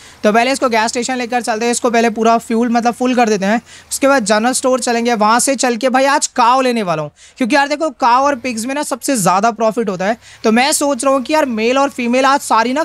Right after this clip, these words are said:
काऊ खरीदी जाए, पिग्स हम लोग बाद में खरीदेंगे। और मैं ना उनके लिए नए बार्न हाउस बनाऊंगा, वो भी बहुत ही ज़्यादा बढ़िया वाले। और मेरे को ऊपर के साइड जाना, बैक हो जाओ, बैक हो जाओ, बैक हो जाओ।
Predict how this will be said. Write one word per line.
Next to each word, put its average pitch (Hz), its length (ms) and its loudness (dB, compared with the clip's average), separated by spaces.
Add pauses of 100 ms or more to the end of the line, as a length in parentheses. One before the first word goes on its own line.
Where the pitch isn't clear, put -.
काऊ 240 260 2
खरीदी 196 320 -4
जाए, 151 200 -8 (300)
पिग्स 247 220 2
हम 269 100 2
लोग 254 180 0
बाद 202 260 2
में 254 140 -2
खरीदेंगे। 240 380 0
और 254 100 0
मैं 247 140 -2
ना 269 80 0
उनके 262 200 -4
लिए 262 120 2
नए 202 260 0
बार्न 214 200 2
हाउस 220 180 0
बनाऊंगा, 196 400 -2 (280)
वो 208 80 2
भी 240 200 4
बहुत 196 300 2
ही 220 80 0
ज़्यादा 208 220 2 (120)
बढ़िया 160 320 2
वाले। 139 260 -2 (360)
और 185 60 -12
मेरे 202 120 -4
को 240 240 -2
ऊपर 208 280 -2
के 226 160 0
साइड 214 280 0
जाना, 208 240 -2
बैक 190 240 -2
हो 214 60 -4
जाओ, 202 140 -4
बैक 190 180 -4
हो 202 80 -6
जाओ, 196 120 -6
बैक 185 180 0
हो 190 60 -6
जाओ। 196 180 -2